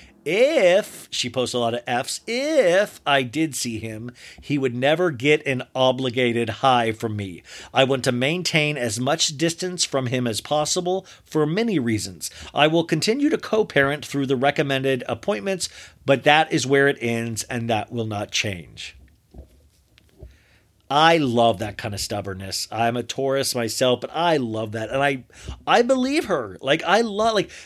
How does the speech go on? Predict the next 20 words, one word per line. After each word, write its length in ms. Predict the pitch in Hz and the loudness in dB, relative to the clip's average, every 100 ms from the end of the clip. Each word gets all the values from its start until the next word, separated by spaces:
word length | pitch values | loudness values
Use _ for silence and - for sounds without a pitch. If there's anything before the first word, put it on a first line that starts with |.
| - | -14
Lala 460 | 165 214 302 320 294 | -4 0 2 2 2
can 160 | 185 | -4
pop 300 | - 175 170 | 0 2 4
off 160 | 170 156 | 2 2
about 260 | 143 131 | -2 -2
shit 260 | - 147 127 | -2 -4 -2
she 140 | 151 | -2
should 180 | 147 131 | 0 -2
never 380 | 113 120 123 135 | -4 -2 -2 -2
even 300 | 127 123 120 | -2 -4 -4
stick 300 | - 131 - | -4 -4 -2
her 120 | 127 | -4
nose 340 | 110 101 117 147 | -2 -4 -4 -2
in. 220 | 190 202 - - - - | -4 -8 -14 -20 -20 -4
But 260 | 135 110 - | -4 -2 -2
that, 420 | 123 151 190 - - | 2 4 2 -2 -12
I 140 | 110 - - | -12 -10 -6
totally, 920 | - - 131 127 123 120 113 107 101 | -6 -6 -4 -4 -4 -4 -4 -6 -8
I 200 | 98 113 104 | -10 -10 -6
just, 800 | - 185 156 120 - - - | -2 2 2 2 -4 -4 -8